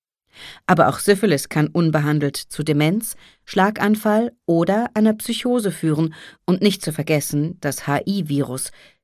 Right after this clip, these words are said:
welches nach wie vor unheilbar ist. Zwar kann ein Ausbruch von aids durch Medikamente meistens verhindert werden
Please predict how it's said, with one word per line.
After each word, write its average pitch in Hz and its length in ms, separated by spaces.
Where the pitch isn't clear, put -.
welches 143 540
nach 175 360
wie 233 120
vor 165 420
unheilbar 175 720
ist. - 280
Zwar 160 320
kann 175 240
ein 165 180
Ausbruch 170 560
von 156 220
aids 185 400
durch 147 180
Medikamente 156 600
meistens 160 500
verhindert 208 480
werden 151 380